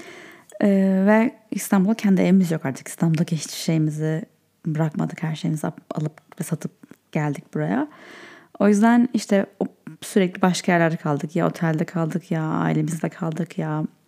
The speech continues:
işte adada kaldık vesaire. Ve birazcık göçebe bavul içinden yaşama hayatıydı üç hafta boyunca. Şikayetçi değildim <laughs> açıkçası. Başta çok eğlenceliydi her şey. Gerçekten ilk indik böyle İstanbul'da turist gibiyiz.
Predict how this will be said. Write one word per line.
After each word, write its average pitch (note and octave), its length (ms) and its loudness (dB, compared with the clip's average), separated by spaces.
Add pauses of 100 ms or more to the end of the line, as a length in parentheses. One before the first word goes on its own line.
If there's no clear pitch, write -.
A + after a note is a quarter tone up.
(320)
işte - 160 -8
adada D#3+ 260 -2
kaldık E3+ 460 -8
vesaire. F#3 540 -4 (1000)
Ve G3+ 120 2
birazcık G#3+ 440 4
göçebe F#3+ 440 4
bavul F3+ 280 4
içinden E3+ 460 2
yaşama E3 420 2
hayatıydı D#3 480 0
üç - 160 -6
hafta E3 340 -4
boyunca. E3 480 0 (680)
Şikayetçi - 540 -2
değildim G#3+ 840 2 (600)
<laughs> B3 40 2
açıkçası. G#3+ 680 0 (540)
Başta A3+ 340 2
çok - 180 -4
eğlenceliydi D3 560 2
her D#3 120 0
şey. E3+ 160 -2
Gerçekten G3+ 360 2
ilk - 220 0
indik G#3+ 360 6
böyle A3 240 4
İstanbul'da A#3+ 540 2
turist - 380 0
gibiyiz. C#4 300 2